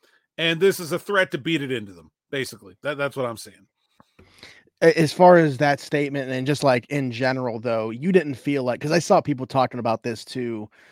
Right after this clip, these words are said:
Speaker 2: uh, on X, saying that they felt like that statement and just throughout, he was kind of absolving blame from himself and the coaching staff. I, I didn't feel that way.
Speaker 1: Well, okay, it's,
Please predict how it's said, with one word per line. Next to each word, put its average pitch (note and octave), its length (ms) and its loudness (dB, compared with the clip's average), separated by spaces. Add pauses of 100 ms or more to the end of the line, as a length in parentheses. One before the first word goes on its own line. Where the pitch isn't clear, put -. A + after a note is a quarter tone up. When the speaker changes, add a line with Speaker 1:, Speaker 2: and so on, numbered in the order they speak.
(160)
Speaker 2:
uh, A2+ 320 -4
on A2+ 160 -8
X, - 440 -4 (380)
saying D3+ 440 4
that C3+ 140 4
they C3+ 140 2
felt C#3+ 280 2
like B2+ 300 0
that C3+ 240 4
statement C3+ 500 -4
and B2+ 140 -8
just A#2+ 200 -8
throughout, A#2+ 440 -2
he A#2 100 -12
was A2+ 160 -12
kind C3 340 -6
of A#2 100 -8
absolving A#2 680 -4
blame A2+ 340 -6
from A#2+ 180 -10
himself A2+ 500 -8
and G#2 80 -12
the G2+ 40 -14
coaching G#2+ 380 -10
staff. G2 380 -10
I, C3 180 0
I C3+ 120 0
didn't A2+ 200 -8
feel A2+ 220 -16
that A2 200 -16
way. - 180 -20 (240)
Speaker 1:
Well, G#3 280 0
okay, F3 240 0
it's, F#3+ 260 -6